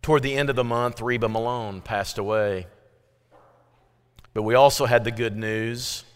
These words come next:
of Marshall Ballou's birth, and it got a bit better too. Tim and Amy and Barker, uh, Baker <laughs> Brown became members. And that same time, if you were to ask me, uh, years from now, I don't, I don't know that anybody will, but,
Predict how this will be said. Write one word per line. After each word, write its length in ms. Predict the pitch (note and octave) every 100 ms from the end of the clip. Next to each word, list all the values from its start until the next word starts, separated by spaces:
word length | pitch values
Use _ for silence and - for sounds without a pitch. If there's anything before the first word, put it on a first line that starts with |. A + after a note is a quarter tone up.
| _ -
of 120 | G#2+
Marshall 380 | A#2 A#2+ A#2+ A#2+
Ballou's 420 | A2+ A#2+ B2+ G2+
birth, 580 | G2 F#2 F2+ F2 - - _ _ _ _ _ _ _
and 120 | B2+ A#2+
it 120 | A#2
got 200 | C#3 C3+
a 60 |
bit 200 | B2+ D3+
better 320 | A#2+ B2 A#2 B2+
too. 480 | F3 F3+ F#2+ F2 F2+ -
Tim 420 | C3 B2+ C#3 C#3
and 120 | G2 -
Amy 400 | A#2+ C3 C3+ A2+
and 160 | G2
Barker, 460 | A2+ B2+ B2 B2 -
uh, 220 | G#2 -
Baker 460 | A2+ B2+ B2 G2+ A2 - - -
<laughs> 180 | - G2
Brown 520 | A#2 A#2 G#2+ A2 A#2+
became 360 | G#2+ B2+ A2
members. 540 | A2+ B2 G2 F#2 - - _ _ _ _ _ -
And 120 | B2
that 180 | G3 B3
same 360 | - F#3 F3 D3+
time, 580 | D3+ D#3 E3 E3 E3 D#3
if 120 | -
you 100 | D3
were 60 |
to 100 | C3
ask 340 | B2+ B2+ A2 -
me, 320 | F#2+ G2+ G2+ _ _ _ C#4 _ _ _ -
uh, 220 | G#2+ A2
years 360 | A2+ A2+ B2+ A#2+
from 140 | A2
now, 300 | F#2+ G2 F#2+
I 120 | G2 A2+
don't, 200 | A#2 - - _ _ _ _ -
I 60 | G#2+
don't 100 | G2+
know 100 | G2
that 80 |
anybody 260 | G2 F#2+ F2
will, 340 | F#2 G2+ F#2+
but, 180 | E2+ F2